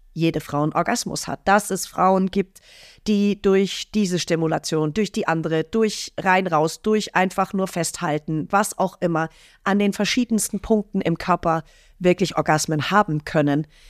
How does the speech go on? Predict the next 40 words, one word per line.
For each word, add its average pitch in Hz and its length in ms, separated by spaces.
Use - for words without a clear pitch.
und 170 140
das 160 220
Thema 160 520
so 151 480
krass 135 360
ist. - 240
Das 156 160
bespreche 170 380
ich 156 100
nächste 160 360
Folge 135 340
nochmal. 135 500
Aber 160 280
alleine 196 340
die 208 160
Tatsache, 185 520
die 165 180
du 240 100
jetzt 220 300
schon 180 200
gesagt 170 400
hast, - 320
am 151 180
Telefon 170 520
damals, 131 500
dass - 240
wir 170 140
auf 160 160
Druck 233 320
reagieren 226 500
und 165 180
Männer 165 320
auf 151 220
Reibung 196 360
reagieren, 160 500
da - 140
war - 120
mir 143 220
alles 156 520
klar. 240 300